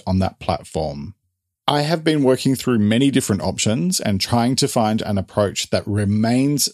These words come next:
simple while also adding value, and that's something I'm still trying to figure out. But it's better to make the effort rather than just stay stuck in the way things have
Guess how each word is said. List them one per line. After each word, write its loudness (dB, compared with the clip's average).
simple -2
while 0
also 4
adding -2
value, -2
and 0
that's 0
something 2
I'm 2
still 0
trying 0
to -4
figure -4
out. -6
But -2
it's -4
better 0
to 0
make 0
the -6
effort 0
rather 0
than 0
just -2
stay 0
stuck -2
in -2
the 0
way 0
things -2
have -4